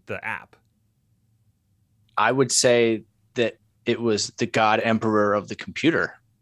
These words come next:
Speaker 1: Ah, I see what you did there.
Speaker 2: Yeah,
Speaker 1: That's
Speaker 2: clever.
Speaker 1: a callback to something we haven't said yet. <laughs>
Speaker 2: The call forward?
Speaker 1: Yes,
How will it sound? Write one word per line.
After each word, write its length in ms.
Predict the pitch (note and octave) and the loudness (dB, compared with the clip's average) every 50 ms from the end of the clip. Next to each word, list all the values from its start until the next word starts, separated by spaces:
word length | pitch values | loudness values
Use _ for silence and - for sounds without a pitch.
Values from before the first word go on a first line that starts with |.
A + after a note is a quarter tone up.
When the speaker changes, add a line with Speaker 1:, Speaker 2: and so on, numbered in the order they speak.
| _ _ _ _ _ _ _ _ _ _ _ _ _ _ _ _ _ _ _ _ _ _ _ _ _ _ - | _ _ _ _ _ _ _ _ _ _ _ _ _ _ _ _ _ _ _ _ _ _ _ _ _ _ -18
Speaker 1:
Ah, 280 | E2+ F2 F#2 G#2 G2 F2+ | -16 -14 -14 -12 -12 -14
I 80 | F#2+ | -14
see 200 | G2+ - - - | -16 -18 -20 -18
what 140 | - G2 D#2+ | -18 -18 -18
you 80 | D#2+ D#2 | -20 -20
did 240 | - D#2+ D#2+ E2 | -20 -20 -20 -20
there. 340 | - - - - - - - _ _ _ _ _ _ _ _ _ - - - F2+ | -20 -20 -18 -18 -18 -20 -20 _ _ _ _ _ _ _ _ _ -20 -20 -10 -8
Speaker 2:
Yeah, 720 | F2 F2+ F#2+ G#2 A2+ A#2+ A#2 A2+ G#2 F#2+ F#2+ E2+ F2 - - | -6 -2 0 2 2 4 4 2 2 0 -2 -4 -6 -4 -2
Speaker 1:
That's 180 | - F3+ - | -2 0 0
Speaker 2:
clever. 240 | A3+ G#2+ A#2 C3 C#3 | 2 0 2 2 4
Speaker 1:
a 140 | C#3 D3 D#3+ | 2 2 2
callback 320 | D3+ F#3+ G#3+ G#3 - - | 2 2 0 0 0 -4
to 80 | - C3 | -10 -14
something 420 | - - D3 C3 - - D#3 D3 C3+ | -8 -6 -8 -6 -4 -6 -6 -6 -6
we 120 | B2+ A#2 | -8 -6
haven't 360 | G#2+ B2 B2 A2 A2 D#3 C#3 | -4 -4 -4 -4 -6 -10 -10
said 280 | - - D3 B2+ - C3 | -10 -6 -4 -4 -4 -4
yet. 380 | A#2+ - - - - - - _ _ _ - - _ _ - | -8 -8 -12 -10 -10 -10 -10 _ _ _ -20 -20 _ _ -16
<laughs> 400 | - - _ _ - - - _ | -16 -16 _ _ -18 -18 -10 _
Speaker 2:
The 100 | - - - - _ | -8 -8 -8 -10 _
call 400 | - - - C3+ C#3 C#3+ C#3 C3+ | -6 2 4 6 6 6 6 4
forward? 680 | B2+ - - - C3+ D#3+ B3 E4 F#4+ A4 A#4+ A4 D#4+ - - - - - - _ _ _ _ _ | 2 0 -2 2 4 6 6 8 8 8 8 6 4 -4 -6 -14 -20 -20 -20 _ _ _ _ _
Speaker 1:
Yes, 560 | - D#2 E2+ - - - - - - - - | -10 -8 -8 -8 -10 -14 -16 -16 -16 -18 -20